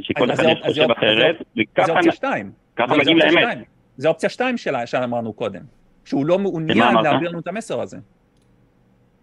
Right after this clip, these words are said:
Speaker 1: אה,
Speaker 2: ואם כן,
Speaker 1: אפשר
Speaker 2: אז זה לא
Speaker 1: לדבר על
Speaker 2: חשוב.
Speaker 1: כל מיני
Speaker 2: אז
Speaker 1: מושגים.
Speaker 2: אם כן, אז זה לא חשוב לו שנדע.
Speaker 1: לא, לא, לא, אני לא, לא, לא, אתה עושה מהלך,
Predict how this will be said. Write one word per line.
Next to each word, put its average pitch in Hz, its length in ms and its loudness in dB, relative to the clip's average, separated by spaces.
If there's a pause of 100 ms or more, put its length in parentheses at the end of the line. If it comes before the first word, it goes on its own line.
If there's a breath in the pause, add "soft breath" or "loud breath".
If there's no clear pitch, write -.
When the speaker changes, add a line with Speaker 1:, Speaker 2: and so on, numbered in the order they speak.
(1800)
Speaker 1:
אה, - 140 -6
Speaker 2:
ואם 226 120 6 (120)
כן, - 60 2
Speaker 1:
אפשר - 100 0
Speaker 2:
אז - 80 2
זה - 60 0
לא - 60 2
Speaker 1:
לדבר - 100 -2
על - 80 -4
Speaker 2:
חשוב. - 180 -4
Speaker 1:
כל - 60 0
מיני 120 120 4
Speaker 2:
אז 113 60 6
Speaker 1:
מושגים. 107 340 2
Speaker 2:
אם 247 100 -2
כן, 156 140 2
אז 135 80 0
זה 147 80 0
לא 170 80 4
חשוב 226 400 -6
לו 196 100 -2
שנדע. 180 380 -4 (1800)
Speaker 1:
לא, 110 240 2
לא, 101 220 -6
לא, 98 120 0
אני 101 160 0
לא, 120 280 2
לא, 123 260 4
לא, 110 80 2
אתה 107 120 -4
עושה - 140 -4
מהלך, 123 300 0